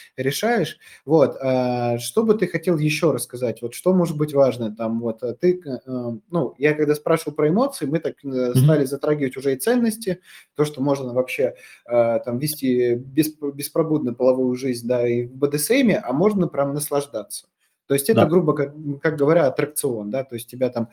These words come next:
Speaker 1: э, покатают, либо ещё что-то сделают, да, и ты получишь, э,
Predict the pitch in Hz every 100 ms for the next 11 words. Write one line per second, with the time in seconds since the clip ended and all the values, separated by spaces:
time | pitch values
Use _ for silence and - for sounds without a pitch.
0 | - - _ 123 120 113 113 135 139 -
1 | 233 180 127 127 123 208 208 151 139 123
2 | 135 123 117 135 131 139 139 131 131 -
3 | 131 127 123 120 120 117